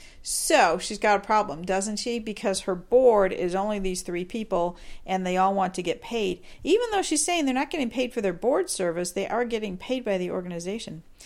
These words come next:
Matter of fact, she doesn't say what state she's in, but if she's in California, they have a rule that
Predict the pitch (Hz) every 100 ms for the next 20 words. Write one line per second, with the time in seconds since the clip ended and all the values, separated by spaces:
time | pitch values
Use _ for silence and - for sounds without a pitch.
0 | - - - 294 294 269 - - - -
1 | 240 277 359 359 285 262 247 - - 247
2 | - 214 196 196 196 202 - 330 370 294
3 | 269 220 - - 277 392 220 180 170 180
4 | 240 294 294 269 226 208 208 202 185 202
5 | 214 208 185 180 180 -